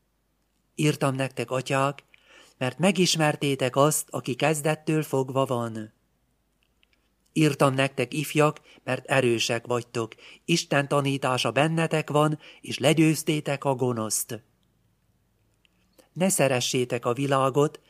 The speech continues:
sem azt, ami a világban van. Ha valaki szereti a világot,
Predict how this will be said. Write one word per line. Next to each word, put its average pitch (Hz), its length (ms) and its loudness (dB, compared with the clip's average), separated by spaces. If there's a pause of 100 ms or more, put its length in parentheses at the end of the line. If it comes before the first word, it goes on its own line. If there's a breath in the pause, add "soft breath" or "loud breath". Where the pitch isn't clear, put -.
(140 loud breath)
sem 135 260 -2
azt, 165 300 2
ami 147 220 2
a 131 60 4
világban 143 680 0
van. 113 440 -6 (1300 soft breath)
Ha 151 160 0
valaki 147 380 4
szereti 170 520 4
a 151 100 6
világot, 131 760 2